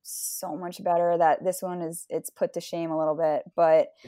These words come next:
if we had to replace something, I would say put the Tangled Tavern in over the Pinocchio Village House. I know we eat there, like, every time we go there just because we wander around so much and we somehow find ourselves back at Pinocchio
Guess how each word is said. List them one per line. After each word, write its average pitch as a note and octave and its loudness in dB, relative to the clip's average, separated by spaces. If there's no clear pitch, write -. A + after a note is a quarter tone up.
if F#3 -4
we G#3+ 0
had G3+ 4
to G3+ -4
replace D#3+ -2
something, G#3+ -4
I E3+ 0
would E3+ 0
say F3 2
put E3 -4
the E3+ 0
Tangled D#3+ -4
Tavern D3+ 0
in C#3+ -4
over D3 -2
the D3+ -4
Pinocchio - -6
Village - -10
House. - -12
I - -6
know D#3+ -2
we D#3+ -2
eat D#3 -8
there, D#3 -2
like, D3 -2
every D#3 -4
time D3+ -2
we D3+ -4
go D3+ -2
there D#3+ 0
just D3+ -10
because D3+ -4
we G3+ 2
wander E3 6
around D#3 2
so F3 -4
much E3+ 0
and D#3+ -6
we D#3 -6
somehow D3 -2
find D3 -4
ourselves D#3+ -2
back C#3+ -2
at D#3 -4
Pinocchio D#3+ 0